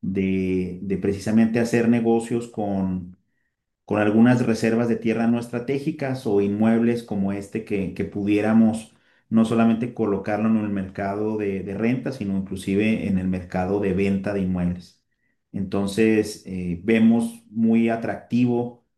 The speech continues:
el tema de que nuestros edificios, eh, al final del día son edificios de alta calidad y, y dado eso, precisamente me da también, eh,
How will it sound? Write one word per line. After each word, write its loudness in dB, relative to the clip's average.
el -10
tema -2
de -4
que -6
nuestros -6
edificios, 0
eh, -6
al -4
final -2
del 4
día 2
son -6
edificios -4
de 0
alta -2
calidad 2
y, -4
y 4
dado 4
eso, 0
precisamente 2
me -6
da -6
también, 0
eh, -6